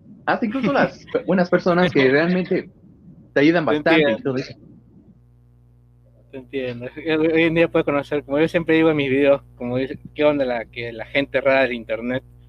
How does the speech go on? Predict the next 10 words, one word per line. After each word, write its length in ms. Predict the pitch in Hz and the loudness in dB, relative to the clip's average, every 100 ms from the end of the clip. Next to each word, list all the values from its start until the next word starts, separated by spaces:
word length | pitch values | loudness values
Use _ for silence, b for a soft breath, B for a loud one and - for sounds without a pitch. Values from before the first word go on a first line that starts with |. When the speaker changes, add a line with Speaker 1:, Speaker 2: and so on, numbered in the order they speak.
| b b b - | b b b -16
Speaker 2:
Porque 160 | 110 139 | -8 -2
uno 180 | 143 143 | -2 4
puede 160 | 143 | 2
encontrar 460 | 139 135 131 139 139 | 2 -2 0 2 2
de 100 | 123 | 0
todo 240 | 135 135 | 0 0
tipo 320 | 120 127 120 | 0 -10 0
de 100 | 135 | 0
personas 680 | 123 110 107 123 120 117 - | 0 -8 -12 -10 -8 -10 -14
en, 420 | 104 98 95 92 | -18 -18 -20 -20